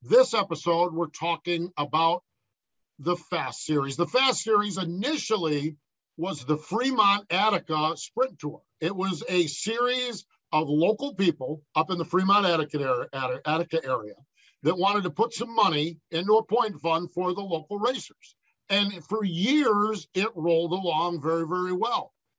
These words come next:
In twenty nineteen, a lot changed with the landscape up in Ohio. The All-Stars had moved on and out of Ohio. I mean, they're still an Ohio-based series, but certainly a lot more in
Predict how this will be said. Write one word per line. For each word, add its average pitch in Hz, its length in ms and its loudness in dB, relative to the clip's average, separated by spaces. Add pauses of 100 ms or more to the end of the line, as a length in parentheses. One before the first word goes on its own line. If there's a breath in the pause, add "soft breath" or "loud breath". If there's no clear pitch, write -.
(400)
In 196 160 -4
twenty 277 320 -4
nineteen, 220 580 0
a 190 80 2
lot 180 300 -2
changed 220 440 -4
with 180 120 -6
the 180 80 -4
landscape 180 600 -2
up 151 160 -4
in 156 60 -6
Ohio. 131 380 -4
The 151 160 2
All-Stars 165 640 0
had 156 160 -6
moved 165 360 2 (300)
on 180 340 0
and 151 140 -8 (100)
out 196 220 2
of 180 140 0
Ohio. 143 520 -4
I 214 40 -8
mean, 180 160 -6
they're 185 140 -4
still 214 360 0
an 185 60 -2
Ohio-based 156 760 -2
series, 175 380 0
but 131 160 -16
certainly 190 400 -4
a 156 80 -2
lot 151 240 -2
more 156 180 -4
in 139 60 -6